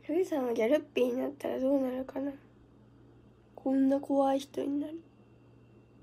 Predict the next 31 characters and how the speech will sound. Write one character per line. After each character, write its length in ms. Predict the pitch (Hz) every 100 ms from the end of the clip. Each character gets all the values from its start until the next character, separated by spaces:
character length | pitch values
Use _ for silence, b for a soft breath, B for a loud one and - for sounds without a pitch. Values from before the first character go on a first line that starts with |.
| - B B B - - - - - - - - - -
嫌 180 | 262 311
で 140 | 285
す 100 | 285
ね。 140 | 240
っ 60 | 226
て 100 | 247
い 20 |
う 20 |
か、 100 | -
ふ 120 | 262 294
う 60 |
さ 100 | 311
ん 160 | 240 240
も 160 | 226
う、 80 | 214 - -
あ 60 |
の、 100 | 233 262
テ 160 | -
ィ 340 | 349 339 262 -
ー 100 | 247
ン 40 |
じ 80 | 254
ゃ 40 | 240
な 80 |
い 100 | 240
の 140 | 247 -
で、 200 | - - - B B B B B -
ト 120 | -
ゥ 40 | 277
エ 100 | 339
ン-、 120 | 330